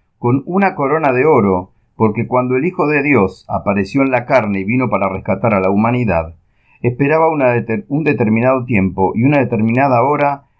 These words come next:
en las que vencería a la muerte recibida en lugar nuestro,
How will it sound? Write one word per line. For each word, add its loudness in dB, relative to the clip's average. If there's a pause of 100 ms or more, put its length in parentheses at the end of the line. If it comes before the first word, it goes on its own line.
(100)
en -2
las -4
que -2
vencería 0
a -2
la 2
muerte 0
recibida -2
en -4
lugar 0
nuestro, -6